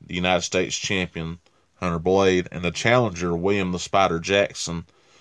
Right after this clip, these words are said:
with special guest referee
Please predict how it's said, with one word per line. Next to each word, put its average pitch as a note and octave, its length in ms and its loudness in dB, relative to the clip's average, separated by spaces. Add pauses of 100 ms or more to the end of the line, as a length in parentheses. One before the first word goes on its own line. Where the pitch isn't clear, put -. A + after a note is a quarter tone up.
(300)
with G2+ 380 0
special - 460 -2
guest F#2+ 380 0
referee F#2 840 0